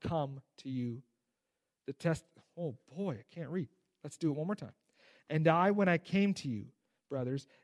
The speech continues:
did not come proclaiming to you the testimony of God with lofty speech or with wisdom. I decided to know nothing among you except Jesus Christ and him crucified." So he's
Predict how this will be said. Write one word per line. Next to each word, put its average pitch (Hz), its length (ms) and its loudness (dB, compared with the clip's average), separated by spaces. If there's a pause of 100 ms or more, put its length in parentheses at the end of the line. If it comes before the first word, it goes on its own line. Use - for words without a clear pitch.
did 160 140 4
not 208 260 4
come 185 180 4
proclaiming 202 580 0
to - 120 -2
you 165 60 4
the 147 100 2
testimony 165 520 -4
of 147 100 -4
God 151 200 2
with 143 140 -2
lofty 175 840 -2 (340)
speech - 720 -4 (240)
or 135 120 -4
with 127 200 -6
wisdom. 147 400 -6 (540)
I 147 100 -2
decided 151 400 2
to 156 100 -4
know 147 120 0
nothing 156 480 0
among 139 300 -2
you 143 180 -6
except - 420 -6
Jesus 165 380 -4
Christ - 480 -14 (400)
and 127 100 -14
him 131 180 -4
crucified." 113 600 -12
So 175 100 -4
he's 180 160 -4